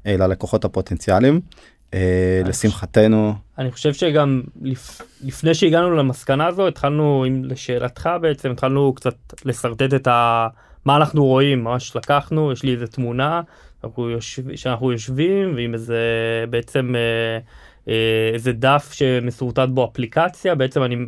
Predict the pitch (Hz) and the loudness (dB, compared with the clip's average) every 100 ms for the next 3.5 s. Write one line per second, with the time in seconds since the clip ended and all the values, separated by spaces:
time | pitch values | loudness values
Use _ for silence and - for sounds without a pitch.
0 | - 127 120 - 151 143 - 120 123 139 | -6 -6 -4 -4 -2 -2 0 0 2 2
1 | 143 131 127 123 123 135 123 123 120 127 | 2 0 -2 -6 -2 0 0 -2 -2 -2
2 | 127 151 135 123 113 117 113 143 156 170 | 0 0 0 0 0 -2 0 0 0 -2
3 | 180 165 185 - 196 | -4 -2 -4 -2 -6